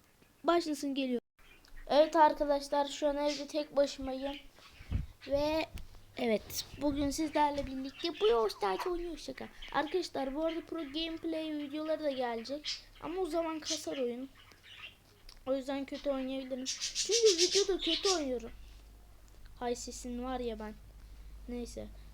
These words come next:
Arkadaşlar evet hemen şuradan bir kazalım. Arkadaşlar çok beklemezsiniz ya. Kasalım birazcık şurada. Oğlum, videonun başında ban yemişim ya. Ama ban yememişim ama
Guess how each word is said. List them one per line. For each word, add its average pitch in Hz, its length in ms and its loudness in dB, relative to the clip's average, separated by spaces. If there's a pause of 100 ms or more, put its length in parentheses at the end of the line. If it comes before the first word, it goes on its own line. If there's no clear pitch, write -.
Arkadaşlar 302 600 0
evet 277 440 0
hemen 294 240 0
şuradan 285 360 -4
bir 285 60 -6
kazalım. 262 480 -2 (880)
Arkadaşlar 349 640 2
çok 370 280 -4
beklemezsiniz 349 880 -4
ya. 196 360 -2 (340)
Kasalım 302 380 0
birazcık 226 360 -4
şurada. 220 220 -10 (1700)
Oğlum, 254 220 -4
videonun 427 340 6 (100)
başında 392 340 0
ban 349 160 2
yemişim 285 520 -2
ya. 214 360 -8
Ama 403 420 -4
ban 349 140 0
yememişim 370 560 -2
ama 403 240 -4